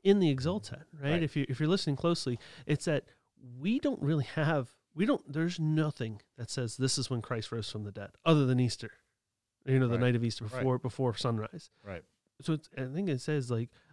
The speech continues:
Speaker 1: "Blessed are you, O blessed night, who, who alone is known, or who alone knows the time and the hour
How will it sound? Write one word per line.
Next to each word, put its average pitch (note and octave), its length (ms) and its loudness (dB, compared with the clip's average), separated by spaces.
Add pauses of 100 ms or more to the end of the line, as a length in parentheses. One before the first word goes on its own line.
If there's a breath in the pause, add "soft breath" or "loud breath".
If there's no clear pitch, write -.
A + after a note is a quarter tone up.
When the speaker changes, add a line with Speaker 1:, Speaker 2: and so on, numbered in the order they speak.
(120)
Speaker 1:
"Blessed C3 360 -2
are C#3+ 120 0
you, B2 420 2 (480)
O C#3+ 120 6
blessed D#3+ 360 0
night, C3 260 0
who, A#2+ 800 -6 (100)
who E3+ 180 2
alone D3 320 4
is C3 160 0
known, B2+ 480 -2 (120)
or B2+ 80 -8
who D#3 220 0
alone C#3 340 0
knows B2+ 320 0
the C3 80 -6
time B2+ 280 -2
and A#2 80 -2
the A#2 140 0
hour A2+ 360 -4